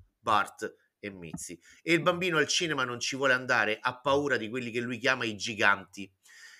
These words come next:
E la mamma, gli, per convincerlo, gli racconta quello che è, eh, la poesia di poter immergersi in queste storie, in questa sala con tanta altra gente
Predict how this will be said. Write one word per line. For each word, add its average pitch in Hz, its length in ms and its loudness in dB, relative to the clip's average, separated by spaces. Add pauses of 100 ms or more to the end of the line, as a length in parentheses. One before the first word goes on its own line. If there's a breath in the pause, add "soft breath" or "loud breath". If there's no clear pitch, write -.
(160 soft breath)
E 175 140 4
la 175 100 8
mamma, 180 520 4
gli, 147 480 -6 (100)
per 151 140 0
convincerlo, 143 720 2
gli 139 160 0
racconta 139 720 2
quello 127 240 0
che 127 300 4
è, - 20 -16 (220 loud breath)
eh, 113 260 -4
la 123 240 4
poesia 143 640 0
di 113 100 -6
poter 127 320 -2
immergersi 127 1080 -4
in 113 80 -10
queste 123 380 -6
storie, 120 500 -2
in 104 100 -6
questa 113 340 -10
sala 117 380 0
con 104 160 -10
tanta 117 300 -6
altra 120 240 -6
gente 113 500 -6